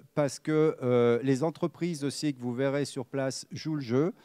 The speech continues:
et que, euh, nous, on est dans cette, euh, dans cet enthousiasme de l'expérimentation, euh,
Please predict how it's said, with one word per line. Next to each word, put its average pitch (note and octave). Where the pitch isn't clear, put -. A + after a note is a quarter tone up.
et C#3+
que, D3+
euh, C#3+
nous, E3+
on D3+
est E3+
dans C#3+
cette, -
euh, B2+
dans B2
cet C#3+
enthousiasme D#3
de B2+
l'expérimentation, D3
euh, A#2+